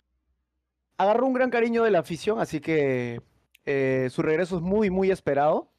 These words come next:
a pesar de que no ha tenido muchos minutos desde que salió de su lesión.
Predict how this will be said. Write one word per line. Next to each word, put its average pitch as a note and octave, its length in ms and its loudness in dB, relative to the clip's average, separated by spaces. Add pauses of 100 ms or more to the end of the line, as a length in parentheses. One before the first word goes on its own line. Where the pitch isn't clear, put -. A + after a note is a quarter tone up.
a B2 100 -4
pesar D#3+ 240 -2
de E3 100 -2
que D#3 80 -6
no D#3 100 -2
ha D#3 60 -6
tenido D#3 920 -2 (500)
muchos D#3 320 -4
minutos F3 520 -2
desde B2 280 -2
que B2 440 -4
salió C3 220 -2
de D#3 40 0
su D3+ 140 -6
lesión. D3 400 -6